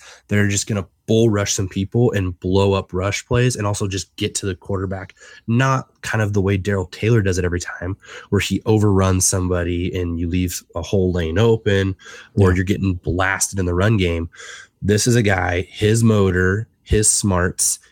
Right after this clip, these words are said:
Speaker 1: his fundamental coaching and program that he's raised in, I think he's a day one starter that can go out and go get you forty or fifty tackles and nine sacks in the N F L. I think that is, I think he's an immediate guy that's gonna play at his level. I don't know if you're ever gonna get a superstar potential
Speaker 2: Hmm.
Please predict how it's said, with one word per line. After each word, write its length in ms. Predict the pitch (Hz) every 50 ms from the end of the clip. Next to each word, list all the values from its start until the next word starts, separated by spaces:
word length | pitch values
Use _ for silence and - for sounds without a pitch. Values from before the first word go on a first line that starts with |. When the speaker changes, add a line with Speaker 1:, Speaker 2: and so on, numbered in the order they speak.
| _
Speaker 1:
his 260 | _ - 113 98 - -
fundamental 800 | - - 113 117 113 107 104 104 104 107 110 104 98 98 - _
coaching 600 | - - - 104 104 104 - - 113 107 107 110 -
and 120 | 92 87
program 400 | - - 101 104 104 98 107 98
that 60 | 78
he's 260 | - - - 95 90 90
raised 360 | 87 95 95 104 113 117 117
in, 240 | 127 135 139 139 143 _ _ _ _ _ _ _ _
I 80 | 104 104
think 180 | - 113 104 92
he's 200 | - 110 101 104
a 100 | 95 95
day 460 | 90 - _ - 107 104 107 110 113
one 320 | 110 101 101 104 101 101
starter 640 | 95 - - - 90 87 95 101 120 127 131 127 - _ - _ _ _ _
that 200 | - - - -
can 440 | - - 123 120 113 107 104 98 92
go 200 | 95 101 101 98 98
out 160 | 92 95 -
and 140 | 98 95 90
go 120 | 98 92 90
get 340 | 85 - 95 85 - - -
you 100 | 92 87
forty 380 | - - - 95 92 95 92
or 40 | 90
fifty 260 | - - - - - 87
tackles 460 | - - 92 90 - - 110 104 - -
and 160 | 107 95 92
nine 240 | 92 90 87 92 87
sacks 400 | - - - 95 92 - - - - -
in 140 | 127 127
the 120 | 120 113 107
N 100 | 101 95
F 140 | 85 - -
L. 80 | - -
I 40 |
think 220 | - - 113 98 -
that 160 | - 101 101
is, 180 | 101 98 92 - - - - - - - - _ _
I 40 | -
think 120 | 113 107
he's 140 | - 120 110
an 60 | 113
immediate 460 | 110 104 101 107 107 110 117 120 104 92
guy 200 | 98 92 98 107
that's 140 | 104 98 -
gonna 160 | - 98 92
play 340 | - - - - 95 95 90
at 100 | 85 -
his 220 | - 98 90 -
level. 320 | 92 85 90 92 104 110 104
I 60 | - 107
don't 100 | 123 120
know 80 | 113
if 80 | 113 -
you're 100 | 107 101
ever 120 | 98 107
gonna 140 | 104 98 92
get 200 | 87 98 98 -
a 40 | -
superstar 840 | - - - - 101 98 - - 95 90 - - - 95 92 90 -
potential 800 | - 82 - - - 92 90 87 - - 113 120 131 147 147 143
Speaker 2:
Hmm. 80 | 117